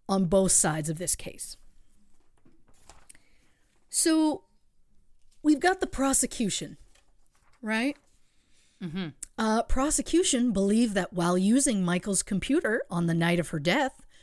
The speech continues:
Speaker 1: remember she was waiting for a work email.
Speaker 2: Yes.
Speaker 1: Kathleen discovered that Michael was bisexual and having an affair with a male escort. They believe that an argument ensued, and in a fit of rage, Michael killed Kathleen,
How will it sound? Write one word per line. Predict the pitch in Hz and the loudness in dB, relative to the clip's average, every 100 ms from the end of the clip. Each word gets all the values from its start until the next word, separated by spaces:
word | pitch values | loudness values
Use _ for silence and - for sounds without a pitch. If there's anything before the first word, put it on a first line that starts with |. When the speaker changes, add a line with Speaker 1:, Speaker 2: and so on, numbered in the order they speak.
| _ | _
Speaker 1:
remember | 190 170 165 196 | -4 -2 0 -2
she | 156 - | -4 -4
was | 165 156 | -2 -2
waiting | 156 165 156 156 | 0 0 0 -2
for | 180 147 | -2 -2
a | 147 | -2
work | 139 165 - | -2 -2 -4
email. | - 165 156 180 - _ - - - 143 | -6 -6 -4 -4 -6 _ -20 -20 -20 -20
Speaker 2:
Yes. | - 165 180 208 185 - - | -14 -10 -8 -6 0 2 4
Speaker 1:
Kathleen | - 190 190 202 226 320 277 | 4 2 0 0 2 4 4
discovered | 220 - - 202 226 214 | 2 0 0 -2 -2 -2
that | 240 | 0
Michael | 233 240 277 | 0 0 0
was | 247 226 | -2 -2
bisexual | 233 247 - 254 - 214 170 180 | -2 0 0 -2 -4 -6 -8 -6
and | 196 180 | -4 -2
having | 202 226 | -2 0
an | 214 | -2
affair | 214 - 269 226 | -2 0 2 2
with | 170 170 | 0 0
a | |
male | 175 175 175 - | 0 2 0 0
escort. | 214 - 185 - - _ _ _ _ _ _ | 0 0 -2 -8 -12 _ _ _ _ _ _
They | - | -2
believe | 175 165 170 165 | 0 2 2 2
that | 170 | 0
an | 170 - | -2 -2
argument | 170 170 196 202 | -2 0 0 2
ensued, | 208 - 269 277 - | 2 2 2 2 0
and | 185 | -2
in | 180 | -2
a | 165 | -2
fit | - 302 | -2 -2
of | 302 | 0
rage, | 302 277 208 165 | 2 2 0 -2
Michael | 175 208 233 240 | -2 -2 -2 -4
killed | - 302 302 | 0 0 0
Kathleen, | - 208 175 185 175 170 | 0 -2 0 -2 -2 -2